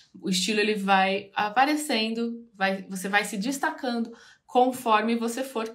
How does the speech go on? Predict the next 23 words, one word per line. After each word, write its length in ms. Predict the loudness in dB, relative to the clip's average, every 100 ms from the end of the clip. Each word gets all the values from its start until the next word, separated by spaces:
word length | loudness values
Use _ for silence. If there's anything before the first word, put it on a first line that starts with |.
| -12
criando. 720 | -4 0 2 2 0 0 -2
Não 160 | -2 -2
se 160 | -2
preocupe 540 | -2 -2 0 -4 -6 -10
com 200 | -8 -8
isso. 440 | -12 -16 -20 -12
Agora 300 | 2 6 6
eu 60 | 6
vou 80 | 4
mostrar 280 | 2 6 6
algumas 520 | 6 2 2 2 2
imagens, 600 | 2 4 4 2 -2 -6
trabalhos 520 | 6 6 8 4 4
que 120 | 2 4
nós 420 | 8 8 6 2
aqui 260 | -2 0
já 140 | 0 0
fizemos. 680 | -2 2 2 2 -4 -10
Vamos 340 | -4 0 0 2
lá, 280 | 4 4 2
de 220 | 2 4
maternidade. 840 | 4 4 0 -2 -2 -2 -4 -2
Normalmente, 1040 | 2 4 4 4 4 4 4 2 2 -4